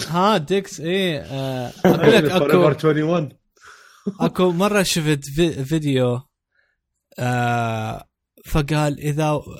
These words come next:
Speaker 1: فيديو هو تحشيش. فأكو، أكو ستور عندنا اسمه ستيبلز هنا. فمن هاي هم من، من البراندز كل شي بيره. ف-، فقال إذا،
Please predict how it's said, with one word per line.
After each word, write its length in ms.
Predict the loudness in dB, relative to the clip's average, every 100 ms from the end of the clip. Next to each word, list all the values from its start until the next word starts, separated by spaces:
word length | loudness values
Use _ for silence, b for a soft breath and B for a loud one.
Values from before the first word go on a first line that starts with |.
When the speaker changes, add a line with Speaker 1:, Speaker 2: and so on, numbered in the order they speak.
| -8
Speaker 1:
فيديو 260 | -4 0 0
هو 120 | 0
تحشيش. 520 | -4 -6 -6 -8 -10 _ _ _ _
فأكو، 580 | -2 -2 -2 -6 -6 -4
أكو 240 | -4 -2 -4
ستور 280 | 0 0
عندنا 260 | 0 -4 -4
اسمه 200 | -4 -6
ستيبلز 640 | -2 -2 -4 -6 -10 -12 -10
هنا. 400 | -8 -8 -8 -10 _ b b b _
فمن 340 | 0 0 0
هاي 240 | 0 2 2
هم 40 |
من، 360 | 2 0 -2 -2
من 100 | -2
البراندز 400 | 0 0 0 -4
كل 200 | -4 -4
شي 160 | -4
بيره. 280 | -6 -8 -14 _ b b b _
ف-، 1200 | -12 0 0 2 0 -2 -2 -4 -6 -10 -16 _ -8
فقال 400 | -6 -2 -4 -4
إذا، 440 | -4 -2 -2 -2